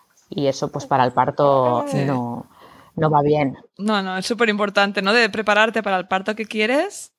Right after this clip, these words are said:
Speaker 2: pero después decir, "Bueno, estar
Speaker 1: Claro.
Speaker 2: abierta porque hay cosas que
Speaker 1: Claro,
Speaker 2: no
Speaker 1: claro,
Speaker 2: controlamos".
Speaker 1: total. Y, mm,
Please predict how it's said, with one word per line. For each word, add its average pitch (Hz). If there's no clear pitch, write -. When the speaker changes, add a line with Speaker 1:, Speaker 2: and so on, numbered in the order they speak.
Speaker 2:
pero 190
después 180
decir, 196
"Bueno, 180
estar 202
Speaker 1:
Claro. 151
Speaker 2:
abierta 185
porque 185
hay 175
cosas 165
que -
Speaker 1:
Claro, 175
Speaker 2:
no 160
Speaker 1:
claro, 143
Speaker 2:
controlamos". 143
Speaker 1:
total. 139
Y, 214
mm, 175